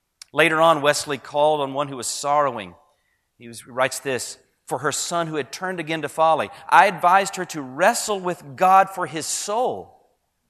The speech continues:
And in two days, he brought home the wandering sheep, fully convinced of the error of his ways." Wrestling, like Jacob, wrestling for the blessing. This was a favorite image of Edwards and Finney, of the prayer that sows for awakening.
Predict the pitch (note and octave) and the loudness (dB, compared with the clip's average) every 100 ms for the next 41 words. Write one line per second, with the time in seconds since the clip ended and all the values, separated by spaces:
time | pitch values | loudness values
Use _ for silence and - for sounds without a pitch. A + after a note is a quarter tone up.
0 | _ _ _ _ _ E3+ F3 E3 - A3 | _ _ _ _ _ 0 2 0 -2 -2
1 | F#3 F#3+ F3 C3+ - D3+ A#2 D#3+ C#3+ E3 | 0 2 2 0 -4 -4 2 4 4 0
2 | F#3+ E3 C#3+ C#3+ D3 C3 B2+ A#2+ - D3 | 0 0 0 2 2 -2 -10 -8 -8 -8
3 | B2 _ _ F#3 F#3 F3 E3 C#3 C3+ - | -10 _ _ -6 -4 -6 -8 -8 -10 -10
4 | C#3 B2+ G2+ C3 A#2+ G#2 A#2+ A2+ G#2+ G2 | -10 -8 -4 -2 -2 -4 -10 -14 -12 -12
5 | E2+ F2+ - _ _ _ _ _ _ _ | -14 -18 -20 _ _ _ _ _ _ _
6 | _ A#2+ A#2+ D3 A3+ - - F3+ D#3+ F#2 | _ -16 -2 2 2 2 -6 -4 -6 -8
7 | - _ _ _ _ _ _ _ _ _ | -16 _ _ _ _ _ _ _ _ _
8 | D3 G3+ F3+ C3 F#3 G3+ G3+ D3+ A2+ A2 | 4 4 2 -6 -2 -2 -2 -4 -6 -8
9 | C#3+ F3+ A3 - - G3 E3+ D#3+ D#3 F3 | -4 -2 -2 -4 -6 -8 -10 -10 -4 -4
10 | E3+ B2+ - - G3+ A3+ G3 F#3 - F#3+ | -4 -10 -12 -16 -14 -12 -12 -12 -10 -10
11 | F3+ F3+ E3+ C3+ A#2 D3 F3 E3 E3+ - | -8 -10 -8 -10 -10 -8 -8 -4 -6 -6
12 | E3 F3+ - E3+ C#3+ C3+ C#3 - - G3+ | -8 -8 -8 -8 -6 -6 -6 -10 -8 -6
13 | G#3 D#3 - F#3+ F3+ - E3 D3+ C#3+ B2+ | -4 -6 -6 -6 -6 -6 -8 -6 -8 -10
14 | G2+ F#2+ | -16 -18